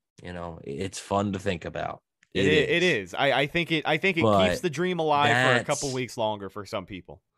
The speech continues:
Speaker 1: That is, that, that is, that would be, I don't, that would probably be the biggest swerve in not just sports news history, but possibly news history.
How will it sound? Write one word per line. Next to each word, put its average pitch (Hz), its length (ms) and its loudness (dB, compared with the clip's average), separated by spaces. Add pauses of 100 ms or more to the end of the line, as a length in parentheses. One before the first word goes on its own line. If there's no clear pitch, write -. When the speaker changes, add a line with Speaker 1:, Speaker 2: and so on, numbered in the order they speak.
Speaker 1:
That 117 400 2
is, 95 800 -4 (1400)
that, 95 380 0
that 110 300 4
is, 92 420 -4
that 110 260 4
would 101 260 -6
be, 90 640 -10 (880)
I 110 320 0
don't, 90 320 -6
that 101 200 -2
would 120 160 -4
probably 107 320 0
be 98 160 -4
the 87 200 -10
biggest 101 600 -4 (360)
swerve 95 1160 -2 (520)
in 95 320 -2
not 117 240 0
just 156 200 0
sports 123 560 2
news 87 280 -8
history, 85 600 -6
but - 200 -2
possibly 104 500 -2
news 87 340 -6
history. 82 480 -16